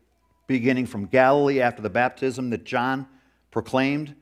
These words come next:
how God anointed Jesus of Nazareth with the Holy Spirit, with power. He went about doing good and healing all who were oppressed by the devil, for God was with him. And we are witnesses of all that he did, both in the country of the Jews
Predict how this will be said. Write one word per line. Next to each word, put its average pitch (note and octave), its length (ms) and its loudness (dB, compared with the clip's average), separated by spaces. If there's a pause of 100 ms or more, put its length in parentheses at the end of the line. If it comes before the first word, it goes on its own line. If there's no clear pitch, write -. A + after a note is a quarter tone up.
(200)
how G#2 140 2
God B2 280 4
anointed B2+ 540 -2
Jesus C3+ 400 -2
of C3+ 80 -4
Nazareth C3 600 -2
with B2+ 100 -6
the G#2 80 -4
Holy D3 260 0
Spirit, C3+ 520 -2
with F#2+ 160 -10
power. D3 440 2 (260)
He A2+ 140 -4
went C3 300 0
about C3 380 2
doing C#3+ 340 0
good C#3 280 4
and G#2 120 -4
healing E3 460 0
all D3+ 220 4
who D3+ 120 -2
were C3+ 160 0
oppressed B2+ 520 -4
by B2 120 2
the A2+ 80 0
devil, G#2 420 0 (340)
for G#2+ 120 -4
God C3 380 4
was A#2+ 180 -4
with A#2+ 240 -2
him. F#2+ 240 -10 (500)
And G2 140 -6
we C#3 120 4
are C#3 120 8
witnesses B2+ 640 -2
of G2+ 100 -4
all B2+ 220 4
that B2 100 -2
he A#2 80 -2
did, G#2+ 460 -2
both A2+ 280 2
in A2 100 -6
the G2+ 60 -8
country C3+ 440 -4
of G#2+ 100 -2
the G2 60 -10
Jews D3+ 540 0